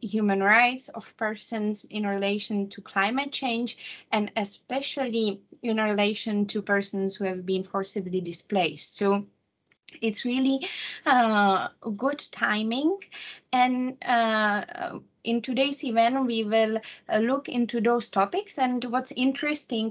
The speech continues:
is that we will hear about different tools and documents that can support you in your work on this topic in the field. So we will,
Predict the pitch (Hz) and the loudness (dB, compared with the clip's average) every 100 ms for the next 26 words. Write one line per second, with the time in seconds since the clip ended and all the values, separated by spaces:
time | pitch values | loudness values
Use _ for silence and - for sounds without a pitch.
0 | - 233 233 233 214 247 233 262 254 214 | -4 -4 -2 -2 0 -2 0 0 0 -2
1 | 254 285 269 - 214 220 214 220 220 - | 0 2 0 0 2 4 6 4 2 -4
2 | - - - 220 269 - 277 269 269 269 | -14 -14 -4 -2 -2 -2 2 2 2 -4
3 | - 233 277 311 339 330 247 220 269 285 | -6 -4 0 2 2 2 2 6 4 2
4 | 311 233 185 185 247 277 - - - - | -2 0 2 2 -2 -6 -12 -18 -20 -18
5 | - 226 240 - - 269 302 339 - 220 | -4 -2 -2 -4 -6 -2 0 0 -2 -4
6 | 202 - 214 196 196 202 185 175 180 - | -4 0 2 2 0 0 2 2 0 0
7 | 214 214 208 208 196 185 175 175 - - | 2 4 6 4 4 6 4 2 -12 -2
8 | 202 196 196 - - 185 180 180 175 - | 2 2 2 0 2 0 2 -4 -4 -4
9 | 190 185 180 - 180 165 - - - - | -4 -2 -4 -6 -6 -4 -6 -10 -14 -14
10 | - - 233 220 240 240 262 262 | -12 0 4 4 4 4 6 6